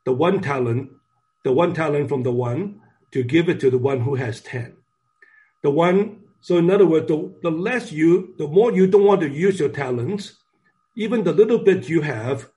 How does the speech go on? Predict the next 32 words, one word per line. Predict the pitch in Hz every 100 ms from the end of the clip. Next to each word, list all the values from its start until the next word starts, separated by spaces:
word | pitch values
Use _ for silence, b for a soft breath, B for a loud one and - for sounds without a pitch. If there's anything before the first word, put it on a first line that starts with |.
| _ _ -
will | 143
be | 131 123
taken | 147 143 123
away | 104 110 107
from | 104 87
you. | 82 - _ _ _ _ _ _ _
The | 156
more | 151 202 269
you | 233 226
exercise | 196 190 151 156 151 -
your | 123
talents, | 127 117 110 143 170 - _ _ _
the | 147
more | 143 170 220 220
will | 170 139
be | 131
added | 127 127 113
to | -
you. | - - - _ _ _ _ _ _ _ _ _ _ b b b
And | 135 123
they | 170
will | 170 147
enter | 147 196 202 139 131 143
into | 139 123 127
the | 117
joy | 113 139 143 156 170
of | 143 120
their | 127 113
master. | 120 156 156 196 220 214 _ b b b _
To | 127
participate | 127 120 - 226 226 170 180 190
in, | 160 143